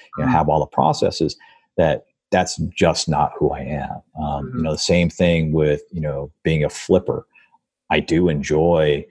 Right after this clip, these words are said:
Speaker 1: you know, working on my own properties and things like
Speaker 2: Mm-hmm.
Speaker 1: that. Um, but, you know, having to go through finding properties,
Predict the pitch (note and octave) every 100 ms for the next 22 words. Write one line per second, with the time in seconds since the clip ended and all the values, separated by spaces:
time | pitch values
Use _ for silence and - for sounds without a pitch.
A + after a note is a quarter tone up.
0 | _ _ _ - D2+ C#2+ D#2 E2+ F2+ D#2
1 | D2 C#2+ C#2+ D2+ - C#2+ C2+ - C#2+ C#2+
2 | - C#2 D2 - - - - - - _
3 | _ _ - D#2 D2 - C#2 C#2 C#2 -
4 | _ _ _ _ E2 D2 - - _ _
5 | _ _ _ _ _ _ _ _ _ _
6 | _ G2 F2 F#2+ F#2 F#2 E2+ E2 F2+ E2+
7 | - - F#2 F2+ F2 E2+ D#2+ - _ _
8 | _ _ _ _ - - F2+ F#2+ F2+ -
9 | E2+ F2 E2+ F2 D#2+ D#2 D#2 C#2+ -